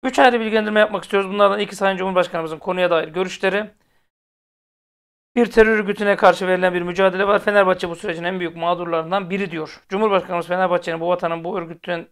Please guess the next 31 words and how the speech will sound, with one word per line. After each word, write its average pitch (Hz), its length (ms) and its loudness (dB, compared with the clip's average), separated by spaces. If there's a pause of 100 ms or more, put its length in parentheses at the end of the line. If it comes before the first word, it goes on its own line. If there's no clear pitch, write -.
(140)
kurtulması 175 480 -4
için 165 180 -8
mücadele 165 400 -2
verdiğini 175 260 -4
söylemiştir. 180 460 -8
"fetönün 175 460 -4
yargı 170 260 -2
marifetiyle 165 500 -4
Türk 165 200 -14
futbolunu 165 340 -8
dizayn 160 260 -2
etmeye 165 280 -8
çalışması 175 480 -4
Fenerbahçe 165 460 -2
sayesinde 151 380 -8
başarısızlığa 160 540 -6
uğramıştır." 160 460 -6
diyor. 190 300 0 (800)
"Fenerbahçe 233 400 8
kendi 196 240 -2
mücadelesini 190 500 2
vermekle 175 380 0
kalmıyor. 202 380 -2
Bu 180 100 0
vatanın 196 480 2 (440)
bu 254 200 6
örgütten 185 380 -2
kurtulması 180 460 -6
için 208 200 -10
mücadele 175 460 -2
vermiştir." 170 680 -4